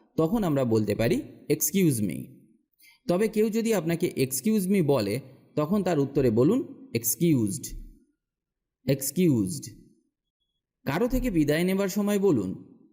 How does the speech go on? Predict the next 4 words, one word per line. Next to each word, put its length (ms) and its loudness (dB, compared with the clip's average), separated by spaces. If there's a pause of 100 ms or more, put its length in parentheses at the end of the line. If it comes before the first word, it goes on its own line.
(480)
"Bye, 420 0 (880)
goodbye, 480 2 (680)
see 480 2
you"। 160 -2